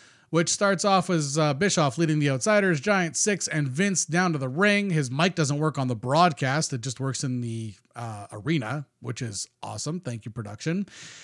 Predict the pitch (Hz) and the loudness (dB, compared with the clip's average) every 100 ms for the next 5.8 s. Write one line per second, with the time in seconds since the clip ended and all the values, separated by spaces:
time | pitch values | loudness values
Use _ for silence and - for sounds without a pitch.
0 | - 185 233 226 - 233 226 190 202 175 | -2 4 4 4 2 4 4 4 2 2
1 | 156 170 196 175 156 - 175 156 131 135 | 2 2 2 2 0 0 0 0 -2 -2
2 | 170 196 151 143 151 139 165 147 139 165 | 0 2 2 0 -2 -2 -2 -2 -2 0
3 | 196 196 - 160 147 147 180 190 147 170 | 0 -2 -4 -4 -2 0 2 0 0 0
4 | 160 - 190 196 175 165 156 143 156 - | -2 -2 0 2 4 4 4 4 0 -2
5 | 135 - 202 196 - 127 127 | -4 -2 0 0 0 -2 -4